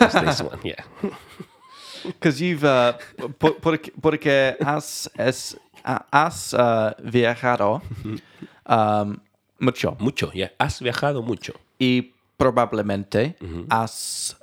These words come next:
Speaker 2: tenido citas
Speaker 1: Sí.
Speaker 2: en los, en las lugares diferentes.
Speaker 1: Yeah, en lugares diferentes.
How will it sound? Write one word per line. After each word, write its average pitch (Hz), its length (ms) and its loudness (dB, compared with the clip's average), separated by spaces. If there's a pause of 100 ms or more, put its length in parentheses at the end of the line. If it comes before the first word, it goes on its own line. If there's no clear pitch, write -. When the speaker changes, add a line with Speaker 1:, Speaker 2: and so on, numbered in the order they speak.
(120)
Speaker 2:
tenido 113 680 -2 (160)
citas - 680 -4 (120)
Speaker 1:
Sí. 131 80 4
Speaker 2:
en 113 440 -2
los, - 560 0 (760)
en 123 180 2
las 107 220 0
lugares 123 640 2 (100)
diferentes. 131 840 -2
Speaker 1:
Yeah, 92 100 -6 (120)
en 95 300 0 (520)
lugares 98 680 2
diferentes. - 800 -4